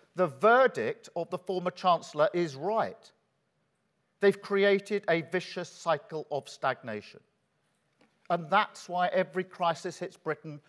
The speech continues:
harder than our competitors. The only country in the G seven still poorer than it was before the pandemic. Disposable income back to twenty thirteen levels. The worst decade for growth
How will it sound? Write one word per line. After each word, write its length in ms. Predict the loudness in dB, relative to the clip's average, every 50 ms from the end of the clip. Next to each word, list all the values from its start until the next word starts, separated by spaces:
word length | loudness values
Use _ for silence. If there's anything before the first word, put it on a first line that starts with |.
| _ _ _
harder 380 | -4 0 4 4 4 4 2 -2
than 100 | -4 -4
our 160 | -4 -4 -6
competitors. 720 | -8 -14 -10 -10 -10 -10 -12 -16 _ -20 -20 -20 _ _ _ _ _ _ _ _ _ _ _ _ _ _ _ _ _ _ _ _ _ _ _ _ _ _ _
The 120 | -4 0 2
only 360 | 4 4 4 2 0 -4 -4
country 400 | -6 -4 -2 -2 -2 -4 -4 -8
in 60 | -6 -6
the 60 | -6
G 240 | -8 -8 -8 -8 -8
seven 360 | -6 -4 -6 -4 -6 -8 -12
still 280 | -12 -10 -8 -8 -8
poorer 420 | -8 _ -8 -4 0 2 2 2 2
than 140 | 0 -2 -6
it 100 | -4 -4
was 180 | -4 -4 -4
before 380 | -6 -10 -14 -12 -10 -8 -8 -8
the 60 | -8
pandemic. 580 | -10 -12 -10 -10 -10 -8 -10 -12 -12 -14 -18 _ _ _ _ _ _ _ _ _ _ _ _ _ _ _ _ _ _ -8
Disposable 600 | -8 -6 0 4 6 6 6 6 4 0 -2 -2
income 360 | -2 -4 -4 -4 -6 -4 0 2
back 220 | 2 2 0 -2
to 100 | -14 -16
twenty 580 | -16 -16 -12 -6 -6 -6 -6 -8 -12 -14 -16 -16 _ -2
thirteen 540 | 0 0 0 -2 -4 -8 -10 -8 -8 -6 -2
levels. 640 | 0 0 0 0 -4 -14 -14 -14 _ -20 -20 _ _ _ _ _ _ _ _ _ _ _ _ _ _ _ _ _ _ _ _
The 100 | -2 -2
worst 500 | 0 4 6 8 8 8 8 4 0 -8 -6
decade 400 | -6 -6 -6 -4 -4 -4 -4 -6
for 100 | -10 -12
growth 540 | -8 -4 -2 0 0 0 -2 -6 -10 -20